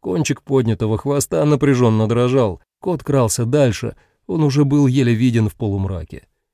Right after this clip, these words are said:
Пиркс, заинтересованный, пригнув голову, следил за ним. В покатой стене виднелись полуоткрытые квадратные дверцы, за ними что-то слабо поблескивало. Сначала Пирксу показалось, что это бухта металлического троса.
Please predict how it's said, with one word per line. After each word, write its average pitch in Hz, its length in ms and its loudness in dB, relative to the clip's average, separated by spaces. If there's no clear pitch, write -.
Пиркс, - 380 -6
заинтересованный, 151 1080 0
пригнув 127 380 -2
голову, 156 340 -2
следил 135 400 -4
за 87 160 -8
ним. 87 240 -10
В - 100 -20
покатой 95 480 -4
стене 170 460 -2
виднелись 165 560 -2
полуоткрытые 160 800 -2
квадратные 127 600 0
дверцы, 143 600 -2
за 135 160 -8
ними 196 240 -6
что-то 143 320 -6
слабо 143 420 -2
поблескивало. 120 880 0
Сначала 180 460 0
Пирксу 196 340 -6
показалось, 131 540 0
что - 180 0
это 123 140 2
бухта 127 340 -2
металлического 120 600 -2
троса. 120 480 -4